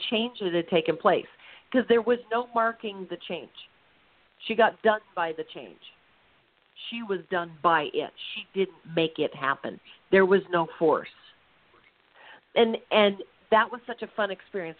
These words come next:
for us to go through and, and just witness, because it was one of those things where we just look at each other and giggle because we didn't have words for it. We didn't have words. We could, we could show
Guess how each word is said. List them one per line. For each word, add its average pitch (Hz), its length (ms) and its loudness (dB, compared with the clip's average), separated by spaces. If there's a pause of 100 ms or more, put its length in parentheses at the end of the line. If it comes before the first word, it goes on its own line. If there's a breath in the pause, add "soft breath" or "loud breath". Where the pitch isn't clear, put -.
for - 200 -6
us 262 300 2 (160)
to 214 60 -18
go 196 340 -2
through 180 180 -6
and, 175 120 -8 (140)
and 165 320 -6
just - 180 -4 (100)
witness, 202 400 0
because 196 240 0
it 196 100 4
was 185 120 -6
one 214 100 4
of 214 60 0
those 214 160 2
things 226 220 -4
where 190 100 -8
we 185 120 -10
just 170 200 -10
look 190 140 -2
at 233 40 0
each 214 140 -2
other 151 200 2
and 147 160 -6
giggle 185 320 4 (420 soft breath)
because 208 200 -4 (240)
we 208 60 -8
didn't 208 240 2
have 202 120 0
words 214 200 0 (100)
for 131 160 -8
it. - 100 -18 (1300)
We 185 100 -2
didn't 196 200 0
have 175 160 0
words. 160 280 -4 (520 soft breath)
We 254 100 0
could, 285 140 -6 (300)
we 208 100 -12
could 196 200 2 (640)
show 202 240 -2